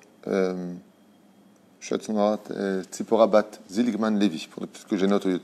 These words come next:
chaque fois, remonter ça à mon esprit. Mais ce shiur Bezrat Hashem appartient d'abord avant tout à Donna Bat Mazal Ben Attar et à la Shalom Baruch Hashem Tanachena Began Aiden et Lon Vechol Ashervot Ima Bichlal Aracham Yivasel Ochad Vechen Yossalom Vanomar.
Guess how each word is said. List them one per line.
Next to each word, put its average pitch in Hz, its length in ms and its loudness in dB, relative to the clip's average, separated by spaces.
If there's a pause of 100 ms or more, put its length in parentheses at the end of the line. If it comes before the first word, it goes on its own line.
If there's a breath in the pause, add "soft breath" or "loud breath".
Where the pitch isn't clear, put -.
(140)
chaque - 260 -8
fois, 104 160 4
remonter 98 360 0
ça - 120 -2
à 98 60 2
mon 92 100 0
esprit. 127 420 0 (720 loud breath)
Mais 113 140 4
ce 139 140 2
shiur 127 240 4
Bezrat 104 280 4
Hashem 113 240 0
appartient 107 320 0
d'abord 104 200 4
avant 95 180 2
tout 123 140 2
à 110 60 4
Donna 120 260 4
Bat 113 340 2
Mazal 117 300 4
Ben 104 160 2
Attar 113 340 6
et 107 60 2
à 101 40 2
la 98 120 2
Shalom 107 240 -2
Baruch 98 260 0
Hashem 107 220 -4
Tanachena 101 340 -2
Began 95 320 -2
Aiden 107 260 2
et 101 80 2
Lon 98 280 0
Vechol 104 240 0
Ashervot 104 400 -2
Ima 104 160 2
Bichlal 113 480 4
Aracham 107 320 0
Yivasel 101 300 -2
Ochad 104 180 -4
Vechen 101 260 -2
Yossalom 104 320 -4
Vanomar. 113 600 2